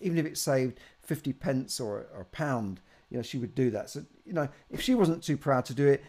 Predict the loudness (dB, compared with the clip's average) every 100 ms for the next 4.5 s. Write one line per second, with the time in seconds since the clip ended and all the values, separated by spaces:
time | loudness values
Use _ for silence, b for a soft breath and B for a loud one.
0 | B -2 0 0 0 -2 -2 -2 -2 0
1 | 0 -2 -6 b b b 0 0 2 2
2 | 4 2 0 0 2 2 2 0 0 0
3 | 2 0 -2 -2 4 4 4 2 2 2
4 | 0 0 -4 -6